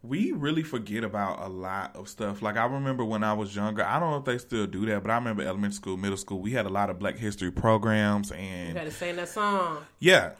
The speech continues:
Speaker 2: Oh my God, I was just
Speaker 1: Sing
Speaker 2: telling my
Speaker 1: songs,
Speaker 2: friends.
Speaker 1: and we had to do, like, a lot of black history projects, and
Speaker 2: Mm-hmm.
Speaker 1: I don't think they really do that like that no more.
Speaker 2: You don't think so? I think they do.
Speaker 1: I don't
Speaker 2: It just
Speaker 1: ever
Speaker 2: might not be how it used to be.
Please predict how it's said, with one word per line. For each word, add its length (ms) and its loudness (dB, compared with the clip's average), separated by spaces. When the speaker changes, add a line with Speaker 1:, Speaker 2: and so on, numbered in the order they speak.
Speaker 2:
Oh 220 4
my 140 2
God, 80 -2
I 220 4
was 180 2
just 80 -2
Speaker 1:
Sing 80 8
Speaker 2:
telling 200 6
my 60 2
Speaker 1:
songs, 460 10
Speaker 2:
friends. 160 0
Speaker 1:
and 80 2
we 120 6
had 200 8
to 60 2
do, 140 4
like, 200 6
a 20 0
lot 160 6
of 120 2
black 200 4
history 300 -2
projects, 540 4
and 100 -4
Speaker 2:
Mm-hmm. 200 0
Speaker 1:
I 160 8
don't 240 8
think 180 0
they 180 6
really 320 8
do 180 8
that 240 4
like 220 0
that 120 0
no 80 -6
more. 200 -6
Speaker 2:
You 80 0
don't 100 0
think 140 -4
so? 260 -4
I 80 2
think 180 2
they 160 4
do. 120 2
Speaker 1:
I 80 10
don't 180 12
Speaker 2:
It 60 12
just 80 8
Speaker 1:
ever 80 10
Speaker 2:
might 100 6
not 160 4
be 140 0
how 160 0
it 120 -2
used 200 -8
to 100 -10
be. 260 -12